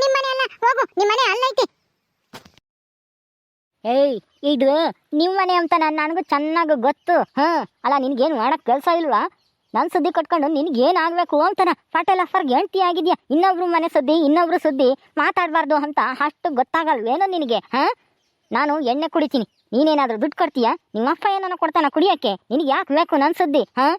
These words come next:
Speaker 1: ಏ, ಇರಾ, ಮೈ ಮೇಲೆ ಪ್ರಜ್ಞೆ ಇಟ್ಕೊಂಡ್ ಮಾತಾಡು. ಯಾರ್ ತ ಮಾತಾಡ್ತಾ ಇದೀನಿ ಅಂತಾನ, ಹಾ? ಅಲ್ಲ, ಪ್ರಜ್ಞೆ ಇಲ್ದಲೇನೆ ಗಂಟ್ಲಿಗತ್ತ ಕುಡ್ದ್ ಬಂದು ಬಾಯಿಗೆ ಬಂದಂಗೆ ಮಾತಾಡ್ತಾ ಇದ್ಯಾ? ಹೋಗೋ ಸುಮ್ನೆ, ನಿಮ್ ಅಂತಕ್ ನೀನು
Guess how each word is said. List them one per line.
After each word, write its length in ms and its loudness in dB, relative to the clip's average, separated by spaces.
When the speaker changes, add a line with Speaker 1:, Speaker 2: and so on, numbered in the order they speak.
Speaker 1:
ಏ, 20 0
ಇರಾ, 120 -2
ಮೈ 160 0
ಮೇಲೆ 220 -2
ಪ್ರಜ್ಞೆ 240 -2
ಇಟ್ಕೊಂಡ್ 260 -2
ಮಾತಾಡು. 240 -2
ಯಾರ್ 160 -2
ತ 40 0
ಮಾತಾಡ್ತಾ 340 -2
ಇದೀನಿ 200 -2
ಅಂತಾನ, 200 -2
ಹಾ? 100 2
ಅಲ್ಲ, 120 -2
ಪ್ರಜ್ಞೆ 300 0
ಇಲ್ದಲೇನೆ 320 0
ಗಂಟ್ಲಿಗತ್ತ 480 -2
ಕುಡ್ದ್ 180 0
ಬಂದು 160 -2
ಬಾಯಿಗೆ 200 -2
ಬಂದಂಗೆ 320 0
ಮಾತಾಡ್ತಾ 300 -2
ಇದ್ಯಾ? 140 -4
ಹೋಗೋ 260 0
ಸುಮ್ನೆ, 200 0
ನಿಮ್ 120 0
ಅಂತಕ್ 240 -2
ನೀನು 140 -2